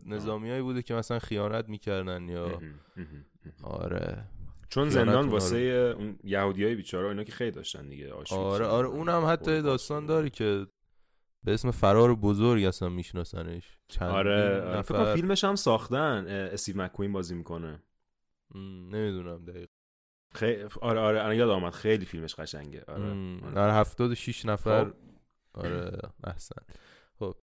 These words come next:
Speaker 1: این زندان، اه، جوری بوده که مثلاً خیلی قبلاً تونسته بودن فرار کنن ازش، ولی خب دستگیر شده بودن و راه فرارشون هم فقط با
Speaker 2: مم.
Speaker 1: ساخت کندن تونل بوده از زیر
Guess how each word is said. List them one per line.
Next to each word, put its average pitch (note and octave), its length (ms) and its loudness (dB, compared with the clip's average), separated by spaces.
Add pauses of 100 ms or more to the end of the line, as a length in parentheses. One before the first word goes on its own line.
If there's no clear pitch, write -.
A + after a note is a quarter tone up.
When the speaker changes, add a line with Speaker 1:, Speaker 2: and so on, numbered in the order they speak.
(380)
Speaker 1:
این D#3 120 -6
زندان، F3 640 2
اه، G#2+ 280 0
جوری C3+ 280 0
بوده D#3+ 280 0
که D3 320 0
مثلاً C3+ 260 -8
خیلی C#3 360 -2
قبلاً G#2 720 -2 (280)
تونسته G#2+ 400 0
بودن F#2+ 460 0
فرار F#2+ 340 4
کنن F#2+ 320 -4
ازش، A2+ 300 0
ولی B2+ 160 -2
خب A2+ 220 -4 (680)
دستگیر G#2+ 380 6
شده F2+ 300 2
بودن F2 260 0
و F2+ 120 0 (300)
راه A#2 240 6
فرارشون D3 680 4
هم D3 260 -2 (180)
فقط B2 400 6
با G#2+ 160 8
Speaker 2:
مم. F#2+ 60 -4
Speaker 1:
ساخت - 380 2 (480)
کندن A2+ 400 0
تونل A#2 460 0
بوده C3 200 2
از F#2 420 2
زیر G#2+ 460 -2